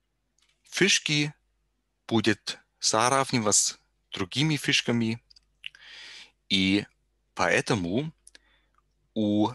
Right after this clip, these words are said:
каждой фишки функция,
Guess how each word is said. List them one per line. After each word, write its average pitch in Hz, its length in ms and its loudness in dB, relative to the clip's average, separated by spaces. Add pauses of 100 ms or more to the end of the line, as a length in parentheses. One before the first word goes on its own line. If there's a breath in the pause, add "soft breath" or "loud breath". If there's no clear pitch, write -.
(120)
каждой 120 800 0 (140)
фишки 139 920 -2 (1160)
функция, 135 840 0